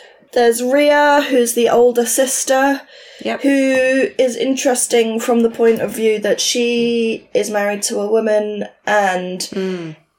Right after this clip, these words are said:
Speaker 1: they want to have a child, and figuring out how they're going to achieve that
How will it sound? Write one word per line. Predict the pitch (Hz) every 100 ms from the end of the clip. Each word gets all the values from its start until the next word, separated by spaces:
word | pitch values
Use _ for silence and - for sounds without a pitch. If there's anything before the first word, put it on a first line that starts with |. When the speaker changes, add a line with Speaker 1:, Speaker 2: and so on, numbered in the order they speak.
| _ _
Speaker 1:
they | 226 226 220 226 226 226 226 226 214 - _ _ _ 202
want | 226 220 -
to |
have | 226 233 214
a |
child, | - - 262 233 202 202 220 240 - -
and | 208 202 196 196 196 - _ _ _ _ _ -
figuring | - 226 226 214
out | 208 190 -
how | - 196
they're | 190 185
going | 190 196
to | - -
achieve | 196 - 214 208 196
that | 180 175 - -